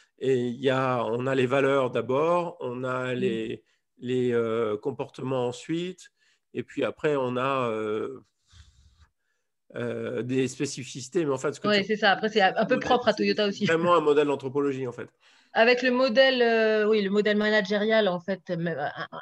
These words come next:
Speaker 2: intégrant les employés, les partenaires, euh, au, au troisième niveau. Bon, et puis cette, cette spécificité de la résolution de problèmes.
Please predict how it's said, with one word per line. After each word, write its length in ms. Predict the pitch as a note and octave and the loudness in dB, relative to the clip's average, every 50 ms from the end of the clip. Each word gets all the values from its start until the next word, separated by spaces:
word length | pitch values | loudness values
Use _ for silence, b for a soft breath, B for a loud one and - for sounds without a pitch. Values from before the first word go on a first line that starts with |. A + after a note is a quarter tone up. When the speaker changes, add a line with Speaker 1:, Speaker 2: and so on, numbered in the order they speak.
| - | -2
Speaker 2:
intégrant 480 | - B3+ A#3+ B3 - B3+ A3 A3 A3 A#3+ | 0 0 0 2 0 -2 -2 0 0 2
les 180 | A#3 A3 G3+ G#3 | 2 0 0 -2
employés, 320 | G3+ G3+ G#3 G3+ G3+ G3+ | -4 -4 -4 -2 -2 -2
les 60 | G3 | -2
partenaires, 580 | F#3+ G3 F#3+ - - G3+ F#3+ G3 G3 G3 F#3 F3+ | -2 -4 -6 -6 -6 -4 -2 -2 -2 -4 -4 -6
euh, 280 | E3 D#3+ D#3 D#3 D3+ D3+ D#3 | -6 -6 -6 -8 -10 -10 -12
au, 100 | D#3+ E3 - - | -12 -12 -12 -14
au 80 | E3 | -16
troisième 420 | E3 - F#3+ F#3 E3+ E3+ F3 E3+ E3+ | -14 -10 -10 -8 -6 -6 -6 -6 -6
niveau. 380 | E3+ E3+ E3 F#3+ A3+ B3 - B B B B B B B B B B - | -6 -6 -4 -4 -6 -6 -6 B B B B B B B B B B -8
Bon, 160 | D3+ C#3 - | -8 -8 -8
et 60 | D#3 | -8
puis 140 | - - F3 | -12 -12 -10
cette, 340 | - F#3 E3+ - - D#3 D#3 | -10 -10 -10 -8 -10 -12 -10
cette 340 | - - D#3 D3+ - _ | -10 -10 -12 -12 -12 _
spécificité 720 | - - - - A3+ G#3+ - G3+ F#3 F#3+ F3 - - G#3 G3+ | -20 -18 -12 -8 -8 -8 -8 -8 -10 -10 -12 -10 -6 -6 -6
de 60 | E3 | -4
la 60 | E3 E3+ | -4 -6
résolution 440 | E3+ F3 F3 F3 F3 E3+ - F3+ | -6 -6 -6 -8 -8 -10 -10 -10
de 40 | F3 | -10
problèmes. 320 | F3 - F#3+ G#3+ B3 C4 | -8 -6 -6 -4 -4 -6